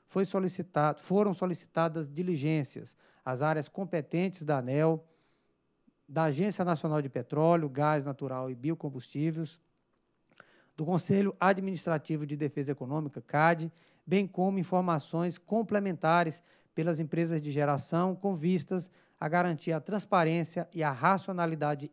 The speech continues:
econômica do processo de definição dos custos de geração destes agentes.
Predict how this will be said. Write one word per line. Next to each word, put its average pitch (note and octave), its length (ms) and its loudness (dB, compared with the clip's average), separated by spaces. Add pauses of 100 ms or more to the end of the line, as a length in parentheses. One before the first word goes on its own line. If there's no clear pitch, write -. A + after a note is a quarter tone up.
econômica E3+ 760 -2 (300)
do E3+ 100 -4
processo E3+ 540 0
de C#3 100 -8
definição E3+ 680 -2
dos D#3+ 180 -6
custos D#3+ 560 -6
de D3 100 -10
geração D#3 600 -4 (340)
destes E3 640 0 (160)
agentes. B2+ 680 -6